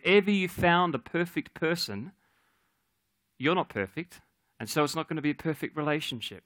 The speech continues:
A perfect relationship doesn't happen. It's made. It's a commitment to one another through the ups and downs, the struggles, to make the most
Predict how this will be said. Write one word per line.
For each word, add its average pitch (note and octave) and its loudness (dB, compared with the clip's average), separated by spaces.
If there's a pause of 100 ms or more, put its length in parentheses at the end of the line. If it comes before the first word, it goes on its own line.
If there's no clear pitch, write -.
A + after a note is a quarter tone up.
(140)
A - -14
perfect F3 -2
relationship C#3+ -2
doesn't B2+ -6
happen. B2 -10
It's - -12
made. A#2+ -12 (720)
It's - -2
a C#3+ 2
commitment F#3+ 4 (300)
to B2 -4
one D#3+ 6
another B2+ 6 (300)
through C#3 4
the C#3 8
ups G#3 8
and F3 4
downs, A#2 4
the G2+ -16
struggles, F3 4 (380)
to C3 -4
make D3+ 4
the C3+ 2
most B2+ 2